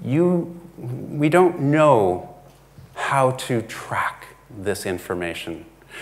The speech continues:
We go and we sneeze at the doctor, we have a fever, we get sick. They don't know what you have, whether it's the flu or Ebola.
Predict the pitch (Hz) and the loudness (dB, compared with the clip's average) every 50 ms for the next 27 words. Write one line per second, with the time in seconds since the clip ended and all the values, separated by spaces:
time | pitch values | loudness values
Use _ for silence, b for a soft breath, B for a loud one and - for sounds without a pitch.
0 | 160 147 - 127 139 165 170 165 143 156 147 143 143 143 143 143 - - 120 117 | -12 -6 -2 2 6 6 6 6 8 8 8 10 10 8 8 6 4 0 0 0
1 | 113 110 120 127 123 127 - - - 120 117 123 127 127 127 123 123 123 - 120 | 0 2 2 2 2 2 -2 -4 -4 -2 0 0 2 2 2 0 0 0 -2 -4
2 | - - 113 104 - 113 110 117 120 - 131 123 113 113 120 123 123 131 135 123 | -4 -4 -6 -2 4 6 6 6 6 4 0 0 2 2 2 2 2 0 0 2
3 | 131 123 120 - - 123 123 127 123 127 120 113 117 127 123 - 120 113 131 - | 2 0 0 -2 -2 0 0 0 2 0 0 0 0 -2 0 0 0 -2 -2 -4
4 | - - 123 117 - - B B B B B B B B B - 127 151 170 185 | -2 0 0 0 0 -6 B B B B B B B B B -4 -4 -2 -2 -2
5 | 185 - - 120 123 127 123 117 107 117 - - 110 107 98 - - 113 107 95 | -2 -2 -2 -2 0 2 2 2 0 -2 -2 0 -2 -2 -2 -4 -6 -2 -2 -2
6 | 80 73 78 80 - 92 87 - 95 95 90 - - - 95 - - - 123 123 | -2 -2 -4 -4 -2 -2 -2 0 -2 -4 -4 -6 -8 -8 -8 -8 -8 -6 -4 -2
7 | 117 110 104 98 92 92 95 85 80 95 101 92 82 - - | -2 -2 -2 -2 -2 -4 -6 -4 -4 -4 -4 -4 -6 -8 -10